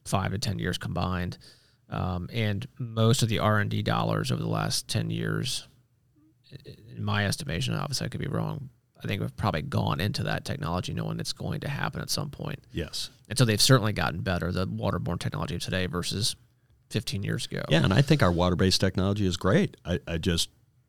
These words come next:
Speaker 2: I still think the old stuff, it just feels so g-, you guys know. I mean, it's, it's still a little bit of a difference.
Speaker 1: Yeah. So looking at the next ten years,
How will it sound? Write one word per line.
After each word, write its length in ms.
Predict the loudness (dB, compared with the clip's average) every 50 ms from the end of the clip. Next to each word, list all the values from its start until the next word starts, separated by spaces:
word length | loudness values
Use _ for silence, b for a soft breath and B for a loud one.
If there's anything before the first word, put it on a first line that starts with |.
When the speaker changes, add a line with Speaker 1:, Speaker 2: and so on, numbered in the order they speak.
| _ -4
Speaker 2:
I 80 | 0
still 280 | 2 2 4 4 2 2
think 260 | 2 0 0 0 0
the 120 | -2 0
old 200 | 0 0 0 -2
stuff, 280 | -2 -2 0 -2 -2 -4
it 120 | -6 -4
just 200 | -2 -2 -4 -4
feels 320 | -2 0 0 0 0 0 0
so 160 | -2 -2 -2 -4
g-, 220 | -2 -2 -2 0 2
you 140 | 2 2
guys 300 | 2 2 -2 -2 -4 -4
know. 220 | -4 -4 -10 -14 -18 _ _
I 120 | -4 -2 0
mean, 160 | 0 0 0
it's, 240 | 0 0 -2 -2 -2
it's 420 | -4 -6 -2 0 0 0 0 -2 -6 -12 _ _ _ _ _ _ _ _ _ _ _ _ _ _
still 240 | -6 2 2 4 4
a 20 | 4
little 200 | 2 0 -2 -2
bit 140 | -4 -4 -4
of 100 | -4 -4
a 40 | -4
difference. 460 | -6 -6 -8 -10 -10 -8 -10 -10 -10 _ _ _ -18 _ -8
Speaker 1:
Yeah. 100 | -8 -8 -8 -10 _ _ _ _ _ _ _ _ b b b b b b b b b b b b _ _ _ _ _ _ -4
So 420 | 4 8 8 8 8 8 4 -2 -12 _ _ _ _ _ _ _
looking 340 | 2 4 4 6 8 6 6
at 260 | 6 4 4 4 2
the 80 | 2 0
next 540 | 2 2 2 2 2 2 0 0 0 -6 -8 _ _ _ _ _ _ _ _ _ _ _ _ _ _ _ _ _ _ _ _ _
ten 300 | 0 2 2 2 2 2
years, 520 | 0 0 0 0 0 0 0 -2 -2 -2